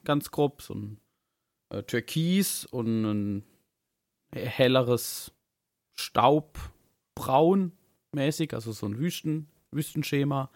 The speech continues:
Ähm, dann geht's halt so ein bisschen drum, welche Teile kriegen welche Farbe und dann muss man so ein bisschen ausprobieren, weil es soll ja hinterher irgendwie stimmig wirken. Und, ähm, bin jetzt da gerade noch damit beschäftigt und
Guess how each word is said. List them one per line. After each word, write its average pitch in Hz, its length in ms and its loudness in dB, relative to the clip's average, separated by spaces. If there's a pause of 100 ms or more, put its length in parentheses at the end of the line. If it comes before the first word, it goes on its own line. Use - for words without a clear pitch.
(300)
Ähm, 123 340 6
dann 123 160 4
geht's 139 180 2
halt 131 120 4
so 131 80 2
ein 117 60 2
bisschen 120 260 2
drum, 113 200 0
welche 117 260 2
Teile 117 360 4
kriegen 110 320 -4
welche 107 240 2
Farbe 135 460 6
und 107 60 0
dann 101 240 -2 (440)
muss 160 120 4
man 175 120 8
so 143 60 4
ein 123 60 2
bisschen 107 180 -2
ausprobieren, 107 580 0
weil 98 220 -6 (760)
es - 120 -6
soll 131 160 6
ja 120 120 8
hinterher 117 320 4
irgendwie 107 360 -2 (200)
stimmig 123 420 0
wirken. 104 400 2 (680)
Und, 107 240 0
ähm, 104 460 0 (140)
bin 110 140 2
jetzt - 240 0
da 117 180 6
gerade 107 380 -2
noch 101 320 -2 (200)
damit 175 320 6
beschäftigt - 720 0 (760)
und 110 400 0